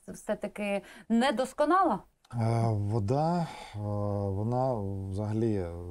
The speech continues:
Speaker 2: така субстанція, яка
Speaker 1: <laughs>
Speaker 2: потребує, е, дуже серйозної уваги до себе. Те, що презентувалося, це от те обладнання, яке дозволяє моніторити її стан,
Speaker 1: Мгм.
Speaker 2: проводити дослідження і, е, відповідно,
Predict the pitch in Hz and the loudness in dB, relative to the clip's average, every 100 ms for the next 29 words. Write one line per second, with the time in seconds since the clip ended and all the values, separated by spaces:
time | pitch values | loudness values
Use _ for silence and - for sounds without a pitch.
0 | 87 90 90 90 92 - 101 - 113 - | -12 -12 -12 -14 -16 -10 -6 -2 -2 -2
1 | 127 - - 131 147 135 - 113 104 98 | -4 -4 -2 0 0 0 0 0 0 -4
2 | - - - - 139 131 131 120 113 107 | -10 -20 -12 -6 -2 -2 0 0 0 2
3 | 120 123 107 92 92 92 92 110 110 113 | 2 2 2 -4 -8 -8 -4 -4 -2 0
4 | 104 98 110 107 98 104 117 107 110 85 | 0 -2 -2 -2 0 -2 -2 0 0 0
5 | 82 80 - 80 82 - 139 - 98 107 | -4 -6 -8 -8 -8 -4 -4 -4 -4 -4
6 | 107 110 113 123 147 139 - 95 - - | -2 -2 0 0 0 -2 -4 -8 -8 -4
7 | 113 123 104 95 - 98 - 110 95 104 | -2 -2 -4 -8 -8 -8 -4 -4 -2 -2
8 | 123 117 98 90 - 110 98 95 98 107 | -2 -2 -4 -6 -6 -4 -4 -4 -2 -2
9 | 113 101 _ 107 107 113 - 117 110 95 | -2 -6 _ -4 -2 -2 -2 0 0 -2
10 | 98 98 98 92 - 92 92 123 _ _ | -4 -2 -4 -6 -6 -4 -4 -8 _ _
11 | 180 175 104 113 110 98 101 107 120 101 | -10 -6 -2 0 0 -2 0 0 -2 -4
12 | 98 92 110 127 151 _ _ _ - 117 | -6 -4 -4 -4 -8 _ _ _ -6 -2
13 | 139 135 110 104 101 98 98 - 101 127 | -2 -2 -4 -2 0 -2 -4 -4 -2 0
14 | 131 131 | 2 0